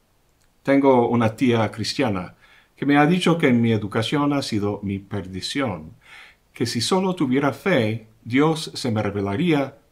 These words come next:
y tendría así una experiencia directa de lo divino. Por el otro lado, tengo un amigo ateo que rechaza la razón ilustrada de la modernidad, que ha tratado de dominar la naturaleza, fragmentando así la experiencia humana.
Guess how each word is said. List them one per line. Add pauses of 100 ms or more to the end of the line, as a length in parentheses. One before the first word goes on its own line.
y
tendría
así
una
experiencia
directa (160)
de
lo
divino. (1200)
Por
el
otro
lado,
tengo
un
amigo
ateo (100)
que
rechaza
la
razón
ilustrada
de
la
modernidad, (500)
que
ha
tratado
de
dominar
la
naturaleza, (160)
fragmentando
así
la
experiencia
humana.